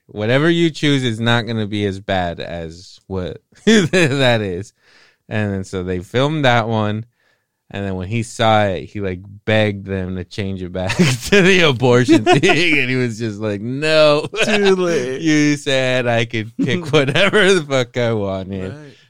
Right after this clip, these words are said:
Speaker 1: And it is, I gotta say, it's a better fucking line. It is a very
Speaker 2: Yeah, yeah,
Speaker 1: disturbing,
Speaker 2: yeah.
Speaker 1: messed up line.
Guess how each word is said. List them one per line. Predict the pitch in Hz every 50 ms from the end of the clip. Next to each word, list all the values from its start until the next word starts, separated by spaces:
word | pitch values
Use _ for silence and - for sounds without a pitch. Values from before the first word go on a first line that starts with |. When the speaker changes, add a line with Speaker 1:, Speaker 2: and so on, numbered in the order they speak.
| _ _
Speaker 1:
And | - 123 123 120 120 120
it | 123 123 127 131 143
is, | 165 185 196 202 202 190 175 160 151 151 - - - -
I | 120 143 156
gotta | 185 214 208 202
say, | 202 - - 208 185
it's | 156 143 -
a | 151
better | 135 139 156 160 170 170 170 160
fucking | - 170 160 156 - - 135 135
line. | 135 135 143 139 117 95 110 - -
It | 156 180 196 196
is | 196 185 147
a | 147 139
very | 123 135 170 220 240 233 214 190
Speaker 2:
Yeah, | 160 151 151 147
yeah, | 143
Speaker 1:
disturbing, | 135 131 131 131 175 175 175 165 151 151 139 127
Speaker 2:
yeah. | 131
Speaker 1:
messed | 143 147 147 147 143 - -
up | 139 127 117 120
line. | 120 117 120 120 113 98 87 87 123